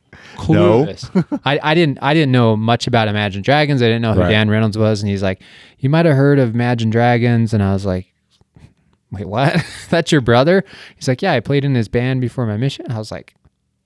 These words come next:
Speaker 2: "Wh-, why did you not tell me?" And maybe he told me all this, I just forgot. But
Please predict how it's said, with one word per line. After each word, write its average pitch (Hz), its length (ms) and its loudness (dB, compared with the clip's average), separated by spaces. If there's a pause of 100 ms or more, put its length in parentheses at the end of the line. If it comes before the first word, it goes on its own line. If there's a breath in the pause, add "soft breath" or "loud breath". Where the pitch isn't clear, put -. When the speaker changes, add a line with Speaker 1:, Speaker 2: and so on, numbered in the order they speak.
(260)
Speaker 2:
"Wh-, 139 280 -8
why 165 140 0
did 208 140 -2
you 220 80 -4
not 185 200 0
tell 226 220 0
me?" 180 80 0
And 160 200 0
maybe 208 220 2
he 143 100 2
told 180 220 0
me 139 80 2
all 110 140 2
this, 110 200 0
I 120 80 -2
just 113 200 -6
forgot. 107 460 -2
But 101 220 -2